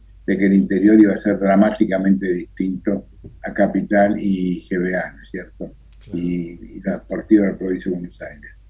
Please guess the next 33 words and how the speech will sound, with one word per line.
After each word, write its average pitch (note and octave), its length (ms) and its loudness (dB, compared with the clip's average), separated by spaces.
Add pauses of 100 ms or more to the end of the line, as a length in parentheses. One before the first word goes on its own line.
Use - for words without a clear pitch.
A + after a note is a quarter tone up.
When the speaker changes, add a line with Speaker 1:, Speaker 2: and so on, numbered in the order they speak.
(100)
Speaker 2:
Ujú. G2 440 -18 (680)
Así C3+ 300 2
que B2 100 6
el C3 60 6
objetivo G3+ 600 6
es D3 100 2
ir D#3+ 140 6
a C#3 60 0
captar D3+ 360 2
a C#3+ 100 4
esa C#3 280 2
gente F#2 640 -4
que F#2+ 680 -4
tampoco E3 500 4
sabemos D#3+ 540 4
Speaker 1:
Sí. C3+ 120 -2
Speaker 2:
si B2+ 40 2
va B2 140 6
a B2+ 60 6
ir C3+ 180 4
a C3 40 6
votar A#2+ 440 2
o B2 100 0
no. C#3+ 320 2
O G2+ 140 0
sea, A2+ 340 -2
tam-, G2+ 220 -4
es - 420 -4
incierto C#3+ 580 2
también B2 420 0
el E3+ 120 -4
panorama C#3 580 2
de G#2 120 0